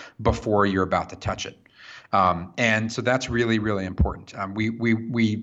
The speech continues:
make sure that there's always workshops and there's always an understanding for every designer that what happens after you finish your work, it has to be prepped for handoff. So U X teams have to annotate their wireframes.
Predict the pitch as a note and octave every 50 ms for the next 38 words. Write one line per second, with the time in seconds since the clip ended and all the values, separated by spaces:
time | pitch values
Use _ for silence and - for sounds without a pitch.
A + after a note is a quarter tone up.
0 | - - B2+ A#2 A#2+ A#2 A#2 A#2 - - A#2+ A2+ G#2+ F#2+ - G2+ G2 F#2+ G#2 G2
1 | G2+ G2 G2+ G2 G2 G2+ G2 G2 - - G#2 G#2 A2 A2 - - A#2+ G#2+ G#2 -
2 | - G#2 G2 F#2+ F#2 - G#2 G2 F#2+ G2 F#2+ F#2+ F#2+ F#2+ - - - - - -
3 | - - _ - A2 G#2 G#2 G2+ G2+ G2+ - - A2 G2 G2 F#2+ G2+ G2 F#2+ F#2+
4 | F#2+ G2+ - - G#2 G2 F#2+ G#2 G2+ G2 G2 G#2 G#2 G2+ A2 G2+ G#2 A2+ C3 D3+
5 | D#3+ A#2 F#2+ F#2 F2+ F2+ F2+ - - - - - - - - _ _ - G2+ A#2
6 | C3 B2+ A#2+ B2 A#2 A#2 A#2 A#2 A2 A2 A2 A2 - - - _ _ - A2+ G#2
7 | G2 - - A#2+ A2+ G#2+ G#2 G#2 G2 G2+ - G#2 G2 G2 - - - F2+ E2+ E2+
8 | E2+ E2 E2 - - - - - - A2 G#2+ G2+ - - A2 F#2+ G2+ G2 F#2+ -
9 | F#2+ G2 F2+ - - - - - - F#2 D#2 - - - - - - - - -
10 | - - - - - - - - - B2+ A2 G2+ F#2+ F#2+ F#2 F#2 - - B2+ A2
11 | A2 G#2+ G2 G#2 G#2 G#2 - - - - G#2+ G#2 G2+ F#2+ F#2+ - G#2 G2 F2+ -
12 | - - - G2+ G2 G2 F#2+ - G#2 F#2+ F#2 - F2+ E2+ - G#2 G#2 G#2 G#2 G2
13 | G2 A2+ G#2 G2+ G2 F#2+ G2 F#2+ -